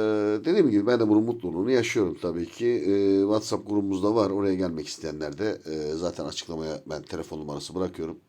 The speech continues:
E, sıfır beş kırk dört yedi yüz altmış altı yetmiş beş on beş nolu numaradan da arayabilirsiniz. Yarınki, e,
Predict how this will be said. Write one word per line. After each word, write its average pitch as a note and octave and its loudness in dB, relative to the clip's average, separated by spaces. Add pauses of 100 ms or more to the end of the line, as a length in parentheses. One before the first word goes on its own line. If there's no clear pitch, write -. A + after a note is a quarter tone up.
E, C2+ -10
sıfır D#2 -12
beş C#2+ -8
kırk - -20
dört F2+ -8
yedi E2 -6
yüz D2+ -6
altmış - -12
altı B1+ -10
yetmiş - -8
beş - -14
on F2 -8
beş - -10
nolu B1+ -10
numaradan D2+ -2
da A#2 -4 (420)
arayabilirsiniz. A2 4
Yarınki, B2+ 2 (440)
e, F#2+ -4